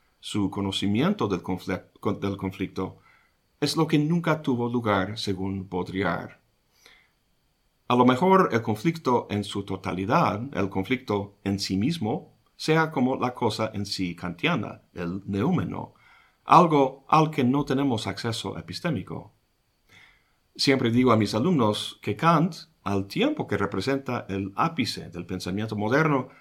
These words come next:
señala el camino al posmodernismo. No conocemos las cosas tal como son, sino solo lo que nuestra manera de saber nos permite saber de ellas. No conocemos el noumeno, sino solo el fenómeno.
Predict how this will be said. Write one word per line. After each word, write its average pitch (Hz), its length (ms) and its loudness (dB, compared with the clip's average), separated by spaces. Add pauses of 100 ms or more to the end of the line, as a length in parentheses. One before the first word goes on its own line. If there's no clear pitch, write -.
(380)
señala 160 720 2
el 139 160 -2
camino 107 600 -2 (200)
al 101 180 0
posmodernismo. 98 1080 -4 (640)
No 220 200 4
conocemos 175 520 2
las 120 120 2
cosas 131 420 0
tal 117 220 2
como 95 220 0
son, 98 480 0 (240)
sino 151 320 2
solo 175 440 4
lo 127 200 2
que 127 100 -2
nuestra 110 420 -2
manera 104 400 0
de 139 120 0
saber 104 480 0
nos 101 180 -4
permite 117 640 -2
saber 95 400 -4
de 113 140 0
ellas. - 560 -6 (720)
No 190 340 4
conocemos 196 760 0
el 98 160 0
noumeno, 101 480 0
sino 104 340 -4
solo 117 500 0
el 92 160 -12
fenómeno. 107 640 -2